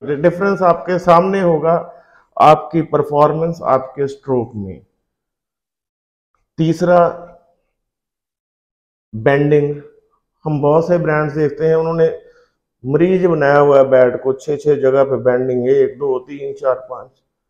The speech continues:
उसकी क्या जरूरत होती है? उसकी कोई जरूरत नहीं है। जरूरत है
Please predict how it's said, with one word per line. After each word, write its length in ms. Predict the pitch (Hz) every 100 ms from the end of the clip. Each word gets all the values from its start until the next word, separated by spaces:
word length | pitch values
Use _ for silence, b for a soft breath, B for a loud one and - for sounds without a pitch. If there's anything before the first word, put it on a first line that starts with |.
| _ _ _ -
उसकी 300 | 139 - 151
क्या 220 | 156 147
जरूरत 460 | 139 120 113 110 104
होती 300 | 90 98 87
है? 60 | - _ _ _ _ -
उसकी 280 | 120 - 139
कोई 320 | 135 135 131
जरूरत 440 | 123 117 113 107 -
नहीं 400 | 101 92 90 82
है। 160 | 67 _ _ _ _ _ _ _ _ _ -
जरूरत 560 | 123 135 135 135 151 143
है 580 | 131 135 139 - -